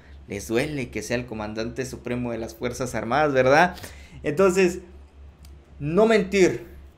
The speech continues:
no robar y no traicionar al pueblo. Chéquense muy bien esa parte. Ahora bien,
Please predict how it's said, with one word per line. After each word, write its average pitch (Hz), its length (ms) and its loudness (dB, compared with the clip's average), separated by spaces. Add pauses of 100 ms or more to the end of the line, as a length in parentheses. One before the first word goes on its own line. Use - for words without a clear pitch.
no 170 200 8
robar 170 520 4
y 147 80 -8
no 147 260 -2
traicionar 127 640 -2
al 123 200 -2
pueblo. 156 440 6 (360)
Chéquense 135 440 -2
muy 135 160 -4
bien 147 220 -2
esa 147 280 -4
parte. 160 400 0 (640)
Ahora 143 320 8
bien, 156 440 4